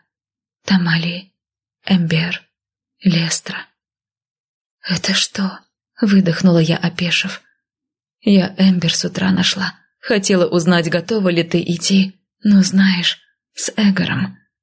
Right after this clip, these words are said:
А она тут сидит вся в слезах, последнее имя ножом дорезает». Прикрыв глаза от ужаса, Я не сдержала слез. Ко мне потянулась мужская рука и, обняв за плечи, прижала к сильному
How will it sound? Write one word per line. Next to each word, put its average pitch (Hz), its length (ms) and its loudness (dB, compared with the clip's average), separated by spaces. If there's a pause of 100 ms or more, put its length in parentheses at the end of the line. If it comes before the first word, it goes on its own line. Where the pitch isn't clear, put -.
(180)
А 202 180 4
она 180 220 4
тут 165 220 -2
сидит 180 340 -2
вся - 180 -2
в 185 40 -6
слезах, 185 560 -2 (220)
последнее 180 560 0
имя 165 300 0
ножом 175 340 2
дорезает». 190 680 -2 (840)
Прикрыв 196 480 0
глаза 185 340 4
от - 160 -6
ужаса, 208 480 -2 (220)
Я 202 200 0
не 185 140 4
сдержала 185 480 0
слез. 196 460 -4 (380)
Ко 220 120 0
мне 196 200 6
потянулась 185 560 2
мужская 180 440 0
рука 190 400 0 (260)
и, 202 160 2
обняв 180 480 0
за 175 160 -2
плечи, 196 380 -2
прижала 185 480 0
к 190 60 -6
сильному 190 600 2